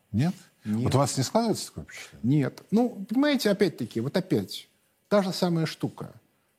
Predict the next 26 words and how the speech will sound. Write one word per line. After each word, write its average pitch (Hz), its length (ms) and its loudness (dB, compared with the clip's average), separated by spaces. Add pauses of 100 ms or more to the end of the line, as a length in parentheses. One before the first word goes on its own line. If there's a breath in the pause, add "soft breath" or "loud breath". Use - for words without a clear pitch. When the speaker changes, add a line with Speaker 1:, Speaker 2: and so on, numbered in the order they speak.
(300)
Speaker 2:
Вся 233 480 2
санкционная 170 920 0
система 165 800 -2 (360)
западная 107 580 -4
была 156 380 2
п-, - 300 -10
против 156 420 -2
нас, 98 320 -4
была 208 420 2 (220 loud breath)
выстроена 151 680 0
в 117 40 -2
логике 160 840 0
вот 120 220 -4
этого 165 260 -4
самого 131 680 -4 (920)
либерализма, 131 640 2
монетаризма. 120 720 0
Speaker 1:
Мгм. 104 320 -2 (300 soft breath)
Speaker 2:
То - 80 -8
есть - 180 -6
они 208 300 4
наносили 175 640 0
удары 160 400 2
по 156 120 -4
финансовой 123 640 -4
системе. - 480 -12